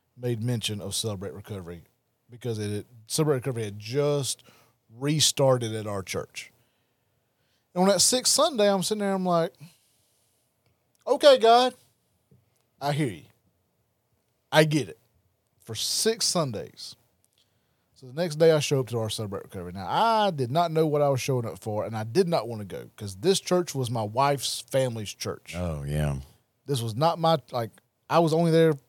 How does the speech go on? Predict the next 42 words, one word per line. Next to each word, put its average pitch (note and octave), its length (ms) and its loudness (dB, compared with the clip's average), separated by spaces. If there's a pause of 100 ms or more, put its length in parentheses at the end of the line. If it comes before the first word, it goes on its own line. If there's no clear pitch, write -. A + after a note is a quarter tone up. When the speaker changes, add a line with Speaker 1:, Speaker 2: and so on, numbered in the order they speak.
(180)
Speaker 1:
with, A#2 200 -8
for A2+ 80 -8
them. G#2+ 300 -6
And A2 100 -8
I A#2 40 -4
was A2+ 80 -6
like, G2+ 140 -10
I, D3 160 -8 (400)
it's - 100 -20
like, A#2 100 -18 (100)
"I G3+ 60 -10
don't G#3+ 120 -10
wanna D#3+ 140 -6
go C#3 100 -2
tell F#3 380 -6
these F3 240 -8
people," D#3+ 760 -6 (800)
but C3 100 -4
I C3+ 80 0
went. A2 360 -8
I C3+ 100 0
had A#2 100 -2
no A#2+ 140 -4
choice. - 420 -16 (1080)
So B2 120 -8
I C3 40 0
walked F3+ 200 2
through D3+ 100 -2
the C#3 60 -2
door, C3+ 300 0
and B2+ 80 -4
I D3 100 0
was G2+ 460 -6 (180)
just - 220 -20 (680)
so A#2 200 -8
full E3+ 360 0
of B2+ 80 -4
fear, C#3+ 480 -2
so D3 220 -2
full A#2 240 -8
of G2 80 -10
shame. B2+ 720 -6